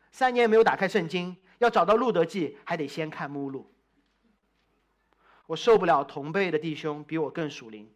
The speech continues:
每一次见到他，对我都是属灵的灵魂的拷问。我最害怕他说：“这几年你去哪儿了？你以前圣经不是很熟的吗？别忘了，当年是你带我查的这卷书。”甚至我更受不了的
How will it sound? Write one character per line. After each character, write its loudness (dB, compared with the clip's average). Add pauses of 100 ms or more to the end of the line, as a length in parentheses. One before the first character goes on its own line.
(160)
每 0
一 0
次 -12
见 0
到 2
他， 0 (200)
对 2
我 4
都 -2
是 -6
属 -10
灵 -8
的 -2
灵 -6
魂 -8
的 -8
拷 -14
问。 -12 (1040)
我 -20
最 -8
害 -4
怕 -6
他 -8
说 -8 (160)
：“这 -10
几 -14
年 -10
你 -18
去 -16
哪 -12
儿 -16
了？ -20 (1200)
你 -8
以 -6
前 -12
圣 -8
经 -6
不 -14
是 -14
很 -16
熟 -20
的 -20
吗？ -20 (1160)
别 2
忘 6
了， 6
当 6
年 2
是 -6
你 -2
带 4
我 2
查 -6
的 -4
这 -6
卷 -6
书。” -18 (1200)
甚 -6
至 -6
我 -2
更 -4
受 -4
不 -6
了 -6
的 -18